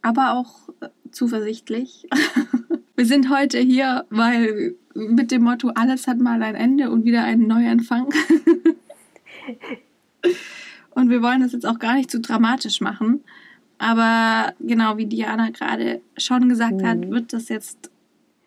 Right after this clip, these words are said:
Speaker 1: erstmal die letzte Folge sein. Nicht komplett, aber in diesem Format, weil wir beschlossen haben, wir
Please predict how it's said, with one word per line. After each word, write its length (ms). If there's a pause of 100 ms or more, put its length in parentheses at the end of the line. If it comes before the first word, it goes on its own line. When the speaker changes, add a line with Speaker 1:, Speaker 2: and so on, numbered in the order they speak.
(120)
Speaker 1:
erstmal 840 (920)
die 60
letzte 380
Folge 440
sein. 400 (360)
Nicht 220
komplett, 400 (140)
aber 240
in 100
diesem 240
Format, 480 (560)
weil 560
wir 520 (260)
beschlossen 600
haben, 520 (840)
wir 720